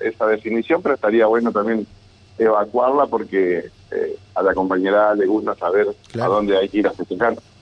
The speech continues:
Speaker 2: Está muy bien. Yo también quiero hacer un poco, eh, la defensa, eh, tuya, porque hay como dos hipótesis de algunos que, eh, internamente en el peronismo, viste, que son como los radicales muchas veces, son de, de, de, de, de hablar mucho y algunos de trabajar poco.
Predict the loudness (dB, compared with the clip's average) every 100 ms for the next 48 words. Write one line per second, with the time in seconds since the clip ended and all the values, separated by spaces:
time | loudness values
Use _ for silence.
0 | -20 -16 -10 -8 -8 -12 -16 -20 -10 -4
1 | 0 0 2 2 2 2 0 -6 -8 -6
2 | -4 -4 -2 -2 0 0 0 0 -4 -4
3 | -2 -2 0 0 0 -2 -2 -4 -6 -6
4 | -4 0 0 0 -4 -4 -2 -2 -4 -6
5 | -20 -20 -8 -8 -2 0 0 0 0 0
6 | 0 0 -2 -6 -6 -4 -2 0 0 0
7 | -2 -2 -2 -4 -8 -8 -6 -2 -2 0
8 | 0 0 -2 -2 -2 -2 -4 -6 -10 -6
9 | -2 0 0 0 -4 -4 -10 -6 -2 0
10 | 0 2 0 0 0 0 -4 -2 0 0
11 | -2 -4 -4 -4 -6 -14 -16 -6 -4 -2
12 | -4 -4 -2 -2 -2 0 2 2 2 0
13 | 2 2 2 0 -2 -2 -2 -4 -4 -2
14 | -2 -2 -2 -2 -2 -4 -2 -6